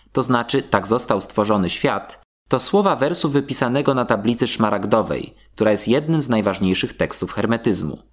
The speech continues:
Więcej o samej tablicy szmaragdowej wspominaliśmy w drugiej części analizy pierwszego sezonu pod tytułem Kim jest Noah. Sigmundus może budzić skojarzenia z zakonem różokrzyżowców, który powstał na początku siedemnastego wieku w Niemczech,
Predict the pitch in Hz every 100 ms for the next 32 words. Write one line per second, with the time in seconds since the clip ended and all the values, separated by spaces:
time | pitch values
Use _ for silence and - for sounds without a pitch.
0 | - 123 131 135 113 - 120 113 113 107
1 | - 117 110 104 107 160 110 104 - -
2 | - 170 156 123 120 127 110 113 107 95
3 | 110 107 - 107 98 95 101 101 95 -
4 | 92 85 90 110 113 110 - 151 - 127
5 | 113 104 104 - 90 71 - 107 95 69
6 | - - _ _ - 143 151 190 135 110
7 | - - - 196 190 143 160 180 - 143
8 | 127 117 147 143 117 120 135 131 120 117
9 | 117 - 120 127 - - - - - -
10 | 120 123 127 - 135 120 117 120 113 -
11 | 113 107 107 107 - 113 113 98 87 107
12 | 127 113 98 69 -